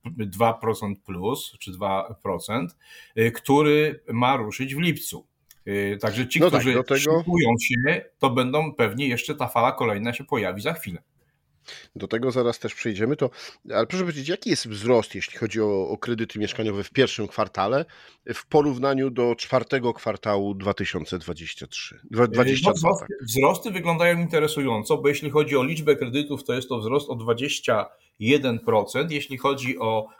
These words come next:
Speaker 1: wartość, o szesnaście procent. To są spore wzrosty jak na kwartał,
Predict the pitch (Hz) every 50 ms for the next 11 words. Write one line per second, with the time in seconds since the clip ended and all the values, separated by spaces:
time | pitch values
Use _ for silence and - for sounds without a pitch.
0 | _ - 98 117 110 107 110 - 151 151 139 123 - 123 - - 147 143 - -
1 | - 120 - - 104 95 - - 147 170 170 - - - - _ - 139 - 196
2 | 202 202 - - - - 220 220 185 147 120 107 107 110 117 113 - - 117 117
3 | 117 - 113 110 - - 117 104 90 - - 92 92 117 151 -